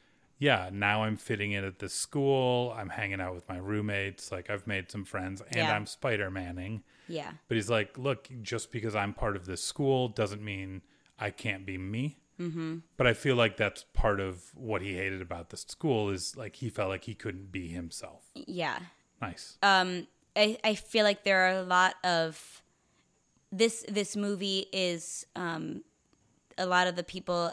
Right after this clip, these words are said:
Speaker 2: at the creative helm are people of color,
Speaker 1: Mm-hmm.
Speaker 2: uh, which is, yes. <laughs>
Speaker 1: Yeah.
Speaker 2: Like, if you're going to direct a movie about a protagonist of color. Uh,
Speaker 1: Mm-hmm.
Speaker 2: that's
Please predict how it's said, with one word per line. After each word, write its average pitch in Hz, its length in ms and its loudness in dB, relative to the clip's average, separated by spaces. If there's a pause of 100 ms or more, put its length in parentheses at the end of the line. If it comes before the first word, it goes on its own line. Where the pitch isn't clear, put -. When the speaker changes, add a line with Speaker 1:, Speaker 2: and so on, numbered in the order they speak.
Speaker 2:
at 170 180 -2
the 175 60 -6
creative 170 400 -2
helm 175 480 0
are 170 140 -4
people 165 320 -8
of 170 100 -12
color, 196 420 0
Speaker 1:
Mm-hmm. 113 280 4 (240)
Speaker 2:
uh, 165 340 6
which 170 260 -6
is, - 380 -8 (240)
yes. 165 640 4 (100)
<laughs> - 140 -2
Speaker 1:
Yeah. 107 140 6
Speaker 2:
Like, 233 340 6
if 233 140 -2
you're 214 100 2
going 202 280 2
to 190 280 2 (520)
direct 147 380 -6
a 226 60 -6
movie 320 420 -2
about 277 380 0
a 277 520 -2 (140)
protagonist 220 540 -6
of 233 80 -14
color. 254 500 -4
Uh, 202 40 -6
Speaker 1:
Mm-hmm. 214 440 2
Speaker 2:
that's 202 300 0